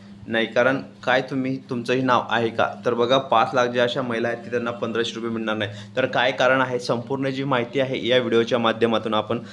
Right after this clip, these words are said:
जाणून घेणार आहोत, त्यामुळे सर्वांनी हा व्हिडिओ शेवटपर्यंत कंटिन्यू पूर्ण बघायचा आहे. व्हिडिओला थोडा वेळ स्किप करू नका, अतिशय महत्त्वाची नवीन आणि लेटेस्ट अपडेट आहे. लाडक्या बहिणींसाठी सर्वात मोठी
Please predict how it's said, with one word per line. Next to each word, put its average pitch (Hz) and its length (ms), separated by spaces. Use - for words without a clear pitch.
जाणून 120 300
घेणार 117 200
आहोत, 120 180
त्यामुळे 131 320
सर्वांनी 127 500
हा 123 120
व्हिडिओ 117 240
शेवटपर्यंत 117 640
कंटिन्यू 135 380
पूर्ण 120 300
बघायचा 101 400
आहे. 98 60
व्हिडिओला 123 340
थोडा 117 160
वेळ 120 220
स्किप - 260
करू 117 180
नका, 117 240
अतिशय 131 500
महत्त्वाची 117 600
नवीन 120 400
आणि 123 220
लेटेस्ट 117 480
अपडेट 107 280
आहे. 107 160
लाडक्या 107 340
बहिणींसाठी 113 540
सर्वात 107 500
मोठी 113 220